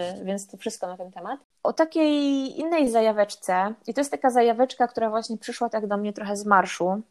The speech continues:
Y, to znaczy ja po prostu stwierdziłam w którymś momencie, że chcę zacząć to robić, bo mi się podoba i po prostu zaczęłam to robić. Y, nie, nie ma w tym jakiejś większej filozofii. I to jest, y, kaligrafia.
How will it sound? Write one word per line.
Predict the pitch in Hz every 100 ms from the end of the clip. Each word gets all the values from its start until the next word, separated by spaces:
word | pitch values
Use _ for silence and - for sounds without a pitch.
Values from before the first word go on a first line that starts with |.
| _ _ _ 202
Y, | 202
to | 214
znaczy | 220 226
ja | 233
po | 226
prostu | 214 202 -
stwierdziłam | - 214 208 208 196 202
w | -
którymś | 208 196
momencie, | 196 190 190 185
że | 185
chcę | 185 208
zacząć | 196 185 180
to | -
robić, | 226 320 294 247
bo | 196
mi | 190
się | 185
podoba | - 226 311 311 359 -
i |
po | 311 254
prostu | 214 -
zaczęłam | 196 196 190 175 185
to | 185
robić. | 170 196 226 - - _ _ _ _ _ _ _ _ - - - 190 190 190
Y, |
nie, | 190
nie | - 214 226
ma | 196
w |
tym | - 185
jakiejś | 190 196 185
większej | 196 180
filozofii. | 185 180 180 170 - 277 311 - - -
I | -
to | 302
jest, | 294 -
y, | 247 240 240 240
kaligrafia. | 226 214 190 160 -